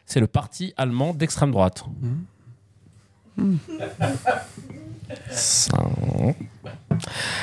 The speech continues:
Speaker 1: Euh, le fils de Nadine Morano,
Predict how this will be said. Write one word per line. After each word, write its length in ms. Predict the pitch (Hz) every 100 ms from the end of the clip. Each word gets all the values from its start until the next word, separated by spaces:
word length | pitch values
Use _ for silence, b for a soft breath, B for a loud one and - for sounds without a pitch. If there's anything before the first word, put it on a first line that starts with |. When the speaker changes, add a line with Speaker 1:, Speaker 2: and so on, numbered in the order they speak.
| B B B -
Speaker 1:
Euh, 920 | 127 135 135 135 131 131 127 123 127 -
le 240 | 117 123
fils 400 | 131 - 247 214
de 140 | 143 143
Nadine 420 | 160 180 180 190
Morano, 680 | 180 165 160 151 143 151